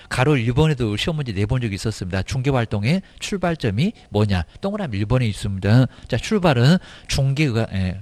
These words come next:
의뢰 접수. 중개 하나 부탁합시다. 알았다. 여기서부터 이제 누구든지 다 출발할 겁니다. 계획 수립하는 게 아니라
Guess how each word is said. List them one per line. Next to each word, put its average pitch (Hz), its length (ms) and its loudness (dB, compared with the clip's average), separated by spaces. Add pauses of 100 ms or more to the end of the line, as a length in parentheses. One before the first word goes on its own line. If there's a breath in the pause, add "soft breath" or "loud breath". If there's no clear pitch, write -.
(100)
의뢰 131 220 4
접수. 92 480 -2
중개 131 180 0
하나 131 140 2
부탁합시다. 117 800 2 (160 loud breath)
알았다. 98 640 2 (440 soft breath)
여기서부터 127 440 4
이제 104 220 0
누구든지 113 600 0 (180 loud breath)
다 98 180 0
출발할 143 480 -6
겁니다. 82 500 -4 (280 loud breath)
계획 127 180 0
수립하는 156 440 -2
게 117 60 -4
아니라 90 580 0